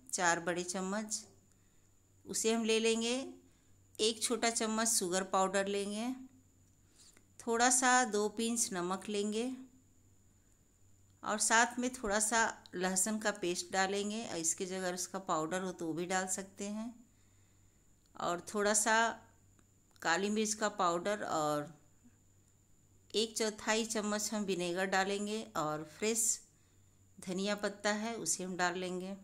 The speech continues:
बहुत बारीक काट करके। इससे हमारा ये डिप बहुत ही अच्छा बनेगा। तो इस तरह से हम इसे अच्छी तरह मिक्स कर करके इसका एक अच्छा सा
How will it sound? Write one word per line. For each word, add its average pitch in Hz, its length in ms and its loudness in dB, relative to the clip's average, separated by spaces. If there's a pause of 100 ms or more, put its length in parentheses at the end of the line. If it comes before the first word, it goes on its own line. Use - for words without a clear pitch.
(240)
बहुत 190 240 -2
बारीक 175 400 0
काट 185 220 -2
करके। 214 420 -8 (1000)
इससे 214 240 -4
हमारा 196 260 0
ये 196 180 0
डिप 196 300 -4
बहुत 175 320 -6
ही 202 60 0
अच्छा 196 320 -4
बनेगा। 208 520 -4 (1800)
तो 185 120 -6
इस 190 200 -2
तरह 196 160 -4
से 196 180 0
हम 202 240 -6
इसे 190 200 -2
अच्छी 185 300 -6
तरह 202 200 -2
मिक्स 196 300 -2
कर 190 200 -6
करके 202 400 -6
इसका 202 260 -4
एक 175 200 -6
अच्छा 185 320 -6
सा 208 320 -8